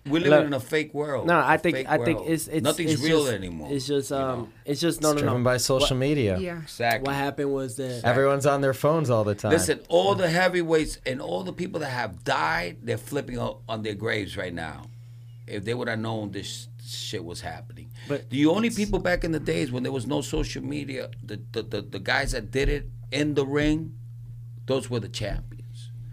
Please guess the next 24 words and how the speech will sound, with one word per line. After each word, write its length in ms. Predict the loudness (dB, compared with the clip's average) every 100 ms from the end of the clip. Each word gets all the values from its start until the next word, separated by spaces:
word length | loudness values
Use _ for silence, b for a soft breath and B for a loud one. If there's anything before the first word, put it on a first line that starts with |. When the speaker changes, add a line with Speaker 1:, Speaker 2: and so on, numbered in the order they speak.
| -8
Speaker 2:
Yo, 160 | -6
I, 420 | -4 -4 -4 -6 -4
I 40 |
Speaker 1:
Now 260 | 2 2 4
anybody 420 | 4 6 6 4 2
could 160 | -2
be 120 | -2
a 40 | -4
champ. 240 | -2 0
Speaker 2:
I'm 140 | 0 2
literally 420 | 4 4 2 -2
like, 380 | -2 -4 -6 -6
Speaker 1:
You 120 | -2
Speaker 2:
if, 40 | 0
Speaker 1:
know? 240 | -2 -4
Speaker 2:
if 180 | -6 -6
people 280 | -6 -2 0
don't 200 | 2 2
want 160 | 0 0
me 80 | -2
to 100 | -4
talk 300 | -4 -6 -6
like 220 | -8 -6
this, 300 | -6 -6